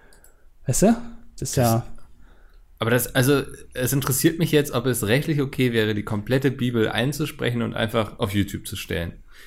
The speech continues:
Speaker 2: Oder ob dann irgendwie so ein Verlag ankommt und sagt so, „Nee, nee, nee.“ Ähm,
Speaker 1: Ja, ist schwierig, ne?
Speaker 2: Ja.
Speaker 1: Weiß ich gar nicht.
Speaker 2: Aber eigentlich müsste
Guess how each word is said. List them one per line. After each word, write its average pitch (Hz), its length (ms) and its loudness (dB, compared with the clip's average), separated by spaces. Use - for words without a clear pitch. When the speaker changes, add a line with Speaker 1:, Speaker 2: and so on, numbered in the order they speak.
Speaker 2:
Oder 113 240 4
ob - 120 -4
dann 113 160 4
irgendwie 104 260 0
so 98 120 -2
ein 92 100 0
Verlag 95 420 0
ankommt 98 480 -2
und 95 120 -4
sagt 95 200 -4
so, 101 100 -6
„Nee, 104 220 0
nee, 214 160 0
nee.“ 196 400 0
Ähm, 117 340 -4
Speaker 1:
Ja, - 60 -16
ist - 180 -2
schwierig, 110 380 -4
ne? 160 260 -4
Speaker 2:
Ja. 110 180 -2
Speaker 1:
Weiß 214 120 0
ich - 140 -4
gar 98 140 -6
nicht. - 280 -8
Speaker 2:
Aber 101 200 -2
eigentlich 127 380 -2
müsste 117 680 -2